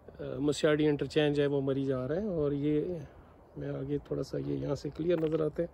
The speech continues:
ये देखें ये road, अ, लोटोपा द साइन, अ, रोड, अ, ये इसकी तख्ती लगी हुई है। ये नीचे Union Council मुसहरी का ऑफिस है, इसका मुंह side पे है। ये देखें ये, अ,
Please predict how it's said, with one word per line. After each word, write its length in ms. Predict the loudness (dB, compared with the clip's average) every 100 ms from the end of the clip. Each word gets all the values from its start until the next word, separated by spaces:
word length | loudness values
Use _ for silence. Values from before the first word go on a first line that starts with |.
| -12 -20 -20 -20 -20 -10 0
ये 100 | 0
देखें 200 | 2 2
ये 200 | 4 6
road, 440 | 6 8 8 8
अ, 240 | 8 8
लोटोपा 640 | 4 2 4 4 4 2 2
द 120 | 0
साइन, 420 | -2 0 0 0
अ, 40 | -4 -8 -4
रोड, 400 | -2 2 2 0 -4 -20 -20 -20 -20 -20 -14
अ, 60 | -4 2 4 4 2 -2 -18 -20 -20 -16 -8
ये 200 | -4 -4
इसकी 380 | -6 -8 -6 -6 -10 -20 -20 -12 -6
तख्ती 260 | -6 -2
लगी 360 | -2 0 2 4
हुई 100 | 4
है। 160 | 4 0 -14 -20 -2
ये 60 | 4
नीचे 340 | 4 8 6
Union 280 | 8 6 4
Council 300 | 4 2 4
मुसहरी 420 | 0 2 2 2
का 80 | 0
ऑफिस 400 | -2 0 0 0
है, 60 | -4 -6 -20 -20 -20
इसका 200 | -2 2
मुंह 200 | 4 2
side 280 | 4 4 4
पे 140 | 0
है। 260 | 2 2 6
ये 100 | 6
देखें 300 | 6 2 -2
ये, 180 |
अ, 40 | 0